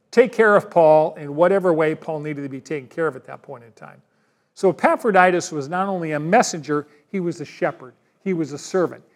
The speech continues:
He was a caregiver for Paul and for the church. Why did that happen?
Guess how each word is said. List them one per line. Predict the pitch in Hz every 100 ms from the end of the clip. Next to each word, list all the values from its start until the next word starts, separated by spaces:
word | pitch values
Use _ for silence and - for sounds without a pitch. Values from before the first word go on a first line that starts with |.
| _
He | -
was | 190 143
a | 147
caregiver | - 220 220 175 151 143 143
for | -
Paul | 139 - 165 135 131 - _ _ _
and | 165 160 151
for | 151 127
the | 135
church. | - 120 - - _ _ _ _ _ _ _ _ _ _
Why | 139 202
did | 254 220
that | 202 185
happen? | 160 180 160 117